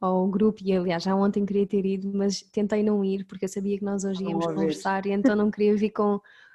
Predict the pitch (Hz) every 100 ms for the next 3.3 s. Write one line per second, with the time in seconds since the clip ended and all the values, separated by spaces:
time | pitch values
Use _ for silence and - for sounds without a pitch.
0 | _ - 233 233 233 226 247 240 240 240
1 | 226 226 214 - - 220 208 208 - 214
2 | 208 226 233 220 233 226 214 214 196 180
3 | 170 165 170